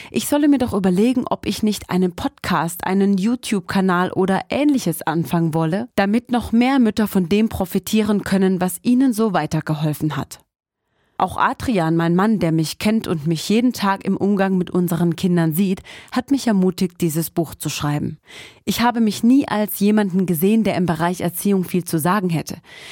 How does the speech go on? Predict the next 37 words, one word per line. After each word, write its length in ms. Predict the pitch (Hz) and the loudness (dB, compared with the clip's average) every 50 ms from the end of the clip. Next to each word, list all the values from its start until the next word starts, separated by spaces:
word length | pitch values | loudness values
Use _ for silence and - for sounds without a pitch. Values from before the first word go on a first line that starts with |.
| - - - - | -18 -18 -10 -6
Aber 200 | - 190 196 208 | -4 -2 -2 -2
das 280 | 202 - 208 202 - - | 0 0 -4 -2 -4 -6
anhaltende 640 | - 254 285 269 - - 254 240 - 220 202 185 | -2 -2 -2 -2 0 -2 -2 -2 0 -2 -4 -2
Feedback 600 | 170 - - 254 240 - - - 220 226 - - | -4 -2 -2 -2 -2 -2 -4 -4 -4 -4 -4 -2
hat 200 | 220 233 - - | -4 -4 -2 0
mich 180 | 277 277 - - | -2 -2 -2 -2
schließlich 460 | - - 196 175 - 202 196 - - | -4 -2 -2 -2 -2 -4 -4 -2 0
nachdenklich 640 | 185 170 170 156 - - 160 147 139 - - 147 - | -2 -2 -2 -2 -4 -4 -4 -4 -4 -6 -8 -10 -8
gemacht. 440 | - 151 147 - - - - - - _ _ _ _ - | -4 -4 -4 -4 -6 -10 -16 -20 -20 _ _ _ _ -4
Ja, 300 | - 185 175 180 190 202 - | -2 0 2 2 2 0 -2
ich 180 | 196 - - | -4 -8 -4
bin 220 | - 180 185 180 165 | -2 0 2 2 2
Lehrerin, 600 | 156 160 190 214 220 202 165 160 165 147 147 147 - - - - - - | 2 2 2 0 -2 -2 -2 -4 -4 -4 -4 -6 -8 -12 -14 -14 -12 -4
habe 280 | - 180 185 165 175 | -2 -2 0 0 0
also 180 | - 160 151 170 | -2 0 -2 -2
einen 220 | - 160 170 160 | 0 0 0 0
pädagogischen 580 | - 180 170 175 - - 170 156 156 156 - 156 | 0 0 -2 -2 0 -2 -2 -2 -2 -4 -4 -2
Hintergrund 640 | 147 190 240 233 247 - - - 160 160 170 185 - _ - - _ _ _ - | 0 0 0 0 0 -4 -2 -2 -2 -2 -2 -4 -6 _ -20 -20 _ _ _ -4
und 180 | - 220 240 262 | 0 0 0 0
ich 120 | - - | 0 -2
bin 160 | - 240 233 | 0 0 2
selbst 320 | 208 214 220 - - - - | 2 0 -2 -2 -4 -6 -4
Mutter. 340 | 160 147 - - 139 - _ _ _ _ _ _ _ _ _ _ _ _ _ _ _ _ - | -4 -4 -4 -6 -10 -10 _ _ _ _ _ _ _ _ _ _ _ _ _ _ _ _ -4
Ich 180 | 220 202 - | -2 -2 0
darf 260 | - 220 220 247 240 240 | 0 0 0 0 0 0
mich 180 | 226 214 - | -2 0 -2
stolz 360 | - - 190 190 208 - - | -2 0 0 0 0 -2 0
Mama 300 | 214 208 208 226 226 226 | 0 2 2 2 2 0
von 220 | 214 - 202 190 185 | 0 0 0 0 0
zwei 260 | - - - 170 180 | -2 -2 -2 -2 -2
Töchtern 500 | 180 - 208 220 214 - - 214 214 - | -2 -2 -2 -2 -2 0 -2 -2 -2 0
und 260 | - 220 220 - - | -2 -2 -2 -2 -4
einem 260 | - 175 175 180 180 | -2 0 0 2 2
Sohn 280 | 175 151 165 160 160 156 | 2 0 2 2 2 2
nennen. 420 | 147 147 143 151 - 156 - - _ _ - | 0 0 -2 -4 -8 -10 -14 -18 _ _ -2
Und 220 | 196 196 175 - | -2 -2 0 0
ja, 260 | - 202 208 214 226 | 0 0 0 0 -2